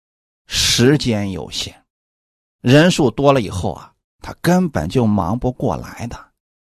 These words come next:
因此啊，一定要建立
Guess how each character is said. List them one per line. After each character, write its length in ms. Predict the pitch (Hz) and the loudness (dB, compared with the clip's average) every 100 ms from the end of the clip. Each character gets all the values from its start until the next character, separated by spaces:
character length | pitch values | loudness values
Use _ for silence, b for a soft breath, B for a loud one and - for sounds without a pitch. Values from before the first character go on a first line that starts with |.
| _ _ _ _ _ _ _ _ _ _ _ | _ _ _ _ _ _ _ _ _ _ _
因 200 | 214 330 | 2 2
此 200 | - - | 2 -4
啊， 280 | 85 80 - _ _ _ _ _ - | -4 -6 -10 _ _ _ _ _ 0
一 160 | 147 | 2
定 240 | 247 254 214 | 4 2 2
要 180 | 151 110 - - | 2 0 -2 -6
建 500 | - 233 139 110 127 | 2 4 4 2 2
立 180 | 127 | 0